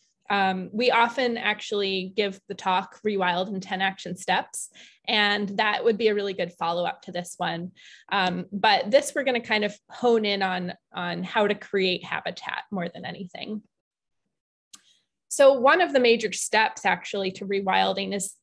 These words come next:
thinking about shrinking your lawn. And Douglas Tellamy actually recommends that we think about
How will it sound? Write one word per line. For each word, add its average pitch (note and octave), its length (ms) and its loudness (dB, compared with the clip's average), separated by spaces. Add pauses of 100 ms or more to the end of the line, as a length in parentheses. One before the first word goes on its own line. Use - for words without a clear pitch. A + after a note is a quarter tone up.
(100)
thinking C4+ 280 4
about A#3+ 180 2
shrinking A3 400 -4
your G3+ 140 -2
lawn. G3 400 -2
And G#3 340 -4
Douglas B3 360 2
Tellamy A3+ 480 -2
actually G3+ 420 -4
recommends G#3 760 -4
that G3 300 -2 (360)
we B3+ 140 -4
think D4 240 -6
about A#3 480 0